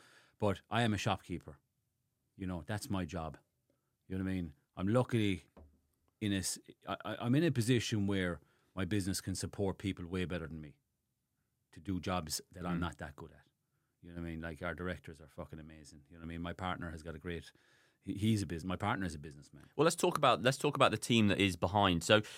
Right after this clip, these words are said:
Speaker 2: Johnny, you've, you, well, you've got Barber Barber, the brand of barbershops all across the U K. You've now got the product brand. Talk me through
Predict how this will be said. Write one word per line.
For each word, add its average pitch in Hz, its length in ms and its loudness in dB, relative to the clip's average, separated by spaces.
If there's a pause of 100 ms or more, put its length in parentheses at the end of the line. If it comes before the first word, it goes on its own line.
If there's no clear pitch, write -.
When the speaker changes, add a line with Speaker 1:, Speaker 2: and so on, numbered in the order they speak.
(200)
Speaker 2:
Johnny, 135 460 6 (160)
you've, 110 240 0 (100)
you, 110 220 6
well, 85 240 4
you've 92 160 2
got 107 180 8 (240)
Barber 123 260 10
Barber, 98 480 6
the 95 80 -2
brand 90 480 4
of 82 360 0 (100)
barbershops 92 520 2 (100)
all 92 140 0
across - 420 -4
the 85 100 -4
U 82 160 2
K. 78 380 -4 (560)
You've 95 240 0
now 95 180 6
got 87 200 0
the 87 60 -4
product - 300 4
brand. 98 400 4 (840)
Talk 151 200 6
me 135 80 6
through 117 520 4